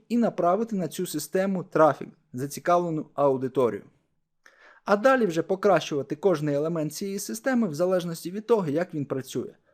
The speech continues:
Тобто дивитесь, якщо там, е, погано трафік йде, ви працюєте з трафіком. Якщо система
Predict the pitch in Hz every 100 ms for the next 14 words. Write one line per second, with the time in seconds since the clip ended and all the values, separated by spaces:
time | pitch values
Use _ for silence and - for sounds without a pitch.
0 | _ 170 - 185 196 143 - - 170 -
1 | 175 135 123 - _ 135 127 - 165 175
2 | 170 - 269 226 185 170 156 170 147 180
3 | 151 117 151 143 120 - 135 110 110 123
4 | 147 151 165 143 160 - 170 143